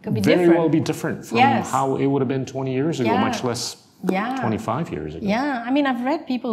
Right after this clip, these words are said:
Speaker 1: who've lost jobs and things over
Speaker 2: Right.
Speaker 1: some, you
Speaker 2: That
Speaker 1: know,
Speaker 2: bothers
Speaker 1: something
Speaker 2: me.
Speaker 1: they, yeah, that,
Speaker 2: Yeah.
Speaker 1: I find that very, very, um,
Speaker 2: Yeah.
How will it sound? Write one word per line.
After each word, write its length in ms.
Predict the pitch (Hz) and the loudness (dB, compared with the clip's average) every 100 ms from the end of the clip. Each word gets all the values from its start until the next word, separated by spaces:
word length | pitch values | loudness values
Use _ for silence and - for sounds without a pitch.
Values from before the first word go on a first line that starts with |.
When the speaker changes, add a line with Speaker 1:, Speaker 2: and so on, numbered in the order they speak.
| 208 | -4
Speaker 1:
who've 80 | 202 | -4
lost 360 | 220 254 - - | -6 -8 -12 -8
jobs 560 | 196 320 302 202 190 | -4 0 0 -2 -6
and 280 | - 196 190 | -10 -12 -10
things 580 | 208 294 160 170 175 - | -4 -4 -4 -10 -16 -10
over 180 | 110 - | -4 0
Speaker 2:
Right. 420 | 113 110 208 104 - - _ _ - | 2 0 0 -4 -10 -20 _ _ -16
Speaker 1:
some, 460 | - - 233 240 | -12 -2 0 0
you 460 | 233 226 220 214 - - | -2 -4 -4 -4 -8 -4
Speaker 2:
That 140 | 156 - | -2 2
Speaker 1:
know, 100 | 101 | 2
Speaker 2:
bothers 380 | 107 98 107 107 | 2 2 0 -2
Speaker 1:
something 180 | 101 | -6
Speaker 2:
me. 60 | 98 | -8
Speaker 1:
they, 100 | 101 - - - | -12 -18 -20 -2
yeah, 380 | 240 294 254 202 | 2 4 2 4
that, 240 | 269 262 | 2 0
Speaker 2:
Yeah. 120 | 202 220 | -6 -2
Speaker 1:
I 260 | 254 285 | 2 2
find 380 | 285 247 226 208 | 0 -2 0 0
that 260 | 196 180 175 | -2 -2 -4
very, 320 | 190 202 196 | -2 0 -2
very, 600 | 190 180 180 180 175 175 | -2 -4 -2 -2 -4 -6
um, 380 | 175 165 165 160 | -10 -12 -14 -14
Speaker 2:
Yeah. 220 | 98 82 | -12 -12